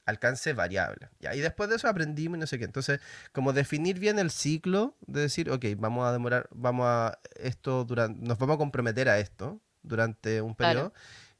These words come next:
Speaker 1: y luego de eso evaluamos, pero después como empiezan las microevaluaciones entre medio y todo el proyecto cambia y cambia naturaleza y cambia el alcance
Speaker 2: Sí.
Speaker 1: y cambia todo y es como terrible. Entonces, es como comprometerse a algo. Eh, y, y, y lo que decía igual Andrés me, me gatillaba a pensar como,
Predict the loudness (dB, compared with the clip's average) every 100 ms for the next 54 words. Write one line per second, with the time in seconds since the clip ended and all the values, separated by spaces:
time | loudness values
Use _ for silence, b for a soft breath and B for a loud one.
0 | _ 0 4 4 4 2 0 0 0 -2
1 | -2 0 0 0 0 -2 0 -2 -2 -4
2 | -2 -2 0 2 0 0 0 2 2 0
3 | 0 -2 -2 -4 0 0 0 4 4 6
4 | 2 0 0 4 4 4 2 2 2 2
5 | 0 2 0 0 0 0 0 0 -2 -2
6 | 0 0 2 2 0 -2 -2 -2 -2 -2
7 | -2 -2 -4 -6 -4 -2 -2 -2 -4 -4
8 | -2 -2 b b b b b _ -4 0
9 | 0 2 0 0 0 2 2 2 0 -2
10 | -10 -14 b b b 6 10 10 10 6
11 | 8 6 8 6 6 6 2 4 0 2
12 | 4 2 0 -4 -4 -6 -6 -2 2 2
13 | 4 4 4 -2 -4 -6 -8